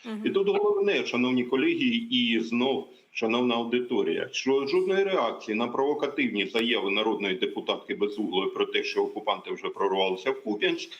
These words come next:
Speaker 2: з боку правоохоронних органів, зокрема Служби безпеки України, немає.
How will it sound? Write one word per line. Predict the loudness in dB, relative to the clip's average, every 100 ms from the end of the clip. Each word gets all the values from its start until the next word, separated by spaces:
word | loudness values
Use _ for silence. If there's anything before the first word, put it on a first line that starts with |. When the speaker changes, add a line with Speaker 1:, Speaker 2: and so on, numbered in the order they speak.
| -20 -10
Speaker 2:
з | -2 0
боку | 2 2 2
правоохоронних | 0 0 0 0 2 2 0 2
органів, | 2 2 2 0 -2
зокрема | -2 0 0
Служби | -2 -8 -2 0
безпеки | 0 -2 -2 -4 -6
України, | -2 -2 0
немає. | 0 0 0 -2